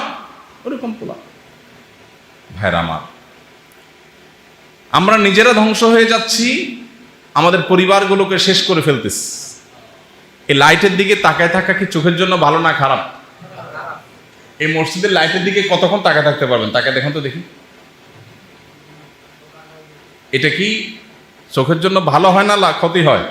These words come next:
তাহলে মোবাইলের যে লাইট, এই লাইটের দিকে যে তাকায় থাকেন, আপনি তো একজন বয়স্ক মানুষ, আপনার চোখটা একটু পাকাপোক্ত হয়েছে, তো ছোট ছোট বাচ্চা, কাঁচা কাঁচা চোখ, কাঁচা কাঁচা চোখ, এখনো ভালো করে পোক্ত হয় নাই,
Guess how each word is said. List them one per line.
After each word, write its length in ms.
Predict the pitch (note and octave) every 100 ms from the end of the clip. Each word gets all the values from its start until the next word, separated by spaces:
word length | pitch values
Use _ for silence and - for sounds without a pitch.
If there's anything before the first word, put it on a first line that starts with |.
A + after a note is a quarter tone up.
| - - - - - - - - -
তাহলে 160 | C3
মোবাইলের 520 | C3+ C3+ C#3+ D#3 E3+ D#3+
যে 100 | E3+
লাইট, 580 | B2 C#3 B2 F2+ - - - - - - -
এই 100 | B2+
লাইটের 420 | B2 D3+ F3+ D3+
দিকে 180 | D#3+ E3
যে 100 | F3
তাকায় 360 | D#3+ A#2 D3
থাকেন, 400 | C#3+ C#3+ - E2 E2+
আপনি 340 | D3 D3+ G3+ G3
তো 420 | A3+ A#3 A#3 - - - -
একজন 320 | C#3+ C#3+ D3
বয়স্ক 380 | C3 D3 D3+ -
মানুষ, 300 | D#3 C3+ C3+
আপনার 240 | C3 D3 B2+
চোখটা 300 | - - -
একটু 220 | D3+ - E3+ -
পাকাপোক্ত 580 | C3 D3 C3+ C3+ - D#3+
হয়েছে, 380 | A#2+ A2 F#2+ D#2 - - -
তো 60 |
ছোট 220 | D3 F#3+
ছোট 100 | F#3
বাচ্চা, 580 | E3+ C3+ - - A#2+ - - -
কাঁচা 240 | F3+ G3+
কাঁচা 240 | F#3+ F#3 F3+
চোখ, 280 | F#3 D#3+ - - - - - - - - _ _ _ - - _ -
কাঁচা 260 | F3 F#3+ G#3+
কাঁচা 260 | A3 A3 G#3+
চোখ, 360 | G#3+ F#3 -
এখনো 260 | E3 F#3+ G3
ভালো 220 | F#3 G3
করে 200 | G3+ G#3+
পোক্ত 340 | - G3+ -
হয় 220 | A3 A3 G3+
নাই, 180 | F3+